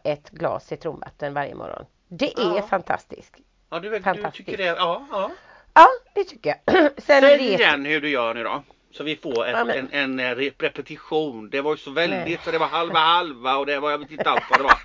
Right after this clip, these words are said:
Speaker 2: Det var väldigt mycket. Du tar
Speaker 1: Men
Speaker 2: en
Speaker 1: det här är ju
Speaker 2: halva,
Speaker 1: helt
Speaker 2: halva.
Speaker 1: kl-, ja, men det här är ju bara tre ingredienser. En halv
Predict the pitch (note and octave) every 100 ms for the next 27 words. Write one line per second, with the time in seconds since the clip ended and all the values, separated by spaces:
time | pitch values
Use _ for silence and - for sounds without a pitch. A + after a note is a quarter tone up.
0 | - - - F#3 F3 F3 B3 F#3+ D#3 G#3+
1 | - F3 F#3+ - - F#3+ G#3+ F4+ B3+ G3+
2 | G3+ C#4 C4+ G3+ G3+ G3 F3 A#2+ C#3+ -
3 | _ _ _ _ _ B3+ C#4+ E4 D4+ E4
4 | F#4 E4+ D4+ A3+ G#3+ A#3 F#3+ E3+ E3+ E3
5 | - F3 E3+ - - F#3 G#3 G#3+